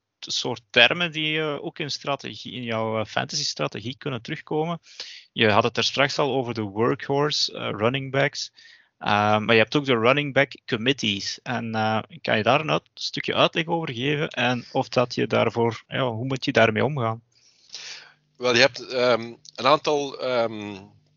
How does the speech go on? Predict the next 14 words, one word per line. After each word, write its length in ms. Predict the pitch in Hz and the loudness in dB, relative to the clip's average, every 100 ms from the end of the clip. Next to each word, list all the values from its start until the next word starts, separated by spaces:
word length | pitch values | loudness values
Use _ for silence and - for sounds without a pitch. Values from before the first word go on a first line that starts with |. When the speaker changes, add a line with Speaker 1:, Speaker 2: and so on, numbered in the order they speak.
| _ | _
Speaker 2:
teams 280 | 135 139 - | -8 -4 0
hebben 360 | 123 113 104 92 _ | 0 0 -2 -4 _
een, 260 | 110 104 101 | -10 -10 -10
een 220 | 104 92 80 | -10 -6 4
duidelijke 680 | 123 131 127 - 117 110 - _ _ _ _ _ _ _ _ | 6 6 4 0 0 0 -8 _ _ _ _ _ _ _ _
R 240 | 113 110 | 2 2
B 60 | 98 98 | 2 -2
one. 320 | 90 85 76 _ _ - - _ _ - | 0 -2 -4 _ _ -20 -20 _ _ -8
Christian 340 | 135 123 120 | -2 -2 -2
Speaker 1:
Oké. 80 | 117 | 0
Speaker 2:
McCaffrey 500 | 113 117 - 127 117 - | 4 4 2 -14 -14 -2
bij 160 | 107 | 0
de 100 | 104 | 0
Panthers, 580 | - 113 110 - - | 0 0 0 -2 -4